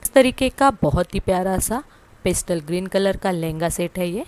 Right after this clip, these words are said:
आज के इन सभी product की जो prices है आपको screen पे देखने के लिए मिल जाएगी। इसमें आपको skirt, blouse piece और दुपट्टा जो है ये तीनों ही मिल जाता है। बात करें इस लहंगा की तो लहंगा का जो skirt है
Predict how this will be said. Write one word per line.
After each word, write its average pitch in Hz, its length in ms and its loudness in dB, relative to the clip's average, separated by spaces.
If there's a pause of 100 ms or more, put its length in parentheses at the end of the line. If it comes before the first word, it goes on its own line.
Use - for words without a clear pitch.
(140)
आज 180 140 4
के 196 140 0
इन 185 80 0
सभी 190 280 2
product 226 480 2
की 226 80 -2
जो 202 140 2
prices 170 600 -2
है 214 160 -6
आपको - 260 -6
screen 202 340 -6
पे 202 100 -2
देखने 208 320 -8
के - 140 -12
लिए 208 240 -2 (300)
मिल 165 140 -4
जाएगी। 165 400 -2
इसमें 262 340 0
आपको 254 260 6
skirt, 180 420 2 (100)
blouse 180 260 4
piece - 360 0
और 175 80 -4
दुपट्टा 165 440 -6
जो 170 180 -4
है 180 160 -2
ये - 220 -10
तीनों 170 220 0
ही 170 60 0
मिल 165 180 -6
जाता 170 320 -6
है। 170 220 -6 (360)
बात 185 220 2
करें 220 200 2
इस 220 200 0
लहंगा 208 260 0
की 196 160 -6
तो 247 200 0
लहंगा 196 240 -2
का 220 140 2
जो 226 140 4
skirt 220 460 0
है 247 120 -6